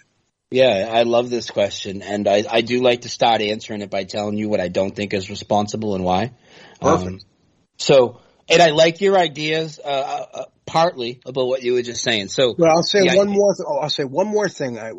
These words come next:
Speaker 2: I'm sorry to cut you off, but there's one other, uh, element. I recently, not to name drop, but I was, uh, a guest on, uh,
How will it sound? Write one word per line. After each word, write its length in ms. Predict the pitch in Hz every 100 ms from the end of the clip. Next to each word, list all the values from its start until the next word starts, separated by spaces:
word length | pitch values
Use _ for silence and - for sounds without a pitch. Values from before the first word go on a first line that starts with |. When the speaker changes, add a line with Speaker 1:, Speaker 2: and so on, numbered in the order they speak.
| 120
Speaker 2:
I'm 80 |
sorry 300 | 117 160 165
to 40 | 147
cut 120 | 160
you 100 | 156
off, 120 | 104
but 120 | - 104
there's 220 | 113 -
one 220 | 113 165
other, 480 | 180 185 151 123 - 120
uh, 200 | 120 -
element. 400 | 120 120 107 98
I 240 | 117 123 117
recently, 760 | 143 147 185 202 190 180 180
not 220 | 170 143 151
to 60 |
name 260 | 165 160 135
drop, 280 | 127 117 -
but 140 | 117
I 160 | 123 123
was, 240 | 127 117
uh, 220 | 85 120 123
a 100 | 113
guest 420 | 113 131 135 - -
on, 280 | 113 110 107
uh, 280 | 98 95